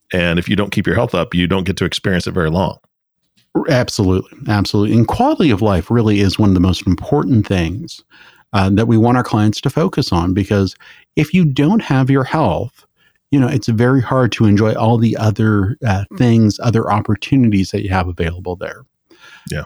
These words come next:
Speaker 1: absolutely.
Speaker 2: The other thing I, I wanna ch-, kinda bring up with routine here is, uh, when we're looking at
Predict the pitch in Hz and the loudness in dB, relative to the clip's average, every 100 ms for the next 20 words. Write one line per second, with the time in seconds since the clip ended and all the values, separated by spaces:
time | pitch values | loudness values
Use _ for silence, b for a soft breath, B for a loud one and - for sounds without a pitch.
0 | _ 87 80 - - 76 - _ _ _ | _ -12 -10 -10 -10 -10 -14 _ _ _
1 | _ _ _ _ _ _ 147 175 160 220 | _ _ _ _ _ _ 0 2 2 2
2 | 233 175 120 110 113 104 120 107 - 131 | 2 2 2 2 2 2 4 2 2 0
3 | 143 127 117 113 101 101 107 98 - 196 | 2 2 2 2 2 0 0 0 0 2
4 | 202 147 113 101 92 B B B B _ | 2 2 2 2 0 B B B B _
5 | 113 104 123 123 123 120 151 190 190 170 | 0 2 2 2 2 2 2 0 2 0
6 | 160 104 104 104 - | 2 2 0 -2 -8